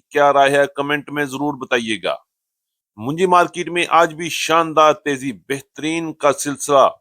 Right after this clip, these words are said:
دوبارہ شروع ہو گیا۔ مکی مارکیٹ کو کوئی روک نہ سکا، ریٹس اپنی مرضی سے اڑان بھر رہے ہیں۔ گندم مارکیٹ ایک بار پھر مضبوط، مارکیٹ میں تیزی اور واضح ہلچل۔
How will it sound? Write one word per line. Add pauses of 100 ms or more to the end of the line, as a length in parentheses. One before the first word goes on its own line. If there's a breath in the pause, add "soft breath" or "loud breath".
(540)
دوبارہ
شروع
ہو
گیا۔ (2000)
مکی
مارکیٹ
کو
کوئی
روک
نہ
سکا،
ریٹس
اپنی
مرضی
سے
اڑان
بھر
رہے
ہیں۔ (200)
گندم
مارکیٹ
ایک
بار
پھر
مضبوط،
مارکیٹ
میں
تیزی
اور (180)
واضح
ہلچل۔